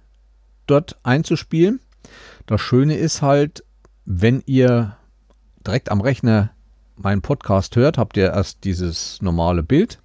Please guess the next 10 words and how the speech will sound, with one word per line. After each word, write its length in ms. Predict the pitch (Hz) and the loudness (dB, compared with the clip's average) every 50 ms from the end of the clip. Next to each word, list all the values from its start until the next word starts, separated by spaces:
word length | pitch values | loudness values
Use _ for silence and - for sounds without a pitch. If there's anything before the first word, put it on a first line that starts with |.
| _ _ _ _ _ _ _ _ _ - | _ _ _ _ _ _ _ _ _ -8
mit 180 | 101 87 - | -8 -6 -4
meinem 220 | 90 87 87 82 85 | -2 -2 -2 0 0
Logo. 400 | 98 131 156 170 165 160 170 165 - _ _ _ _ _ _ _ _ _ _ _ _ _ _ _ _ _ _ - | 0 0 2 2 2 0 0 0 -4 _ _ _ _ _ _ _ _ _ _ _ _ _ _ _ _ _ _ -4
Aber 400 | 92 98 107 110 113 110 - - | -2 0 2 2 2 2 2 0
ich 320 | 110 - - - - - _ _ - - | -4 -6 -6 -16 -20 -20 _ _ -20 -14
versuche 440 | - - 101 87 - - 117 95 107 | -6 -4 -4 -2 0 0 0 2 2
jede 500 | 92 82 95 101 107 104 110 104 98 98 98 | 0 0 2 0 2 2 2 2 2 0 -2
Folge 640 | - - - - 104 104 104 95 101 98 95 92 _ - - - - - - - _ _ _ _ | -4 -14 -6 -2 0 2 2 2 2 2 0 0 _ -12 -20 -20 -20 -20 -20 -20 _ _ _ _
Bilder 480 | - 127 131 139 147 143 147 143 143 143 _ _ _ _ _ _ _ _ _ _ _ _ _ _ _ _ _ _ _ _ _ _ _ _ _ _ _ _ _ _ _ _ _ | 0 2 2 4 2 2 2 0 -2 -4 _ _ _ _ _ _ _ _ _ _ _ _ _ _ _ _ _ _ _ _ _ _ _ _ _ _ _ _ _ _ _ _ _
einzufügen 840 | - 120 127 147 - - 127 - - 151 151 165 156 165 165 170 | -4 -2 -2 -2 -2 -4 -6 -2 0 0 0 0 0 -2 -4 -4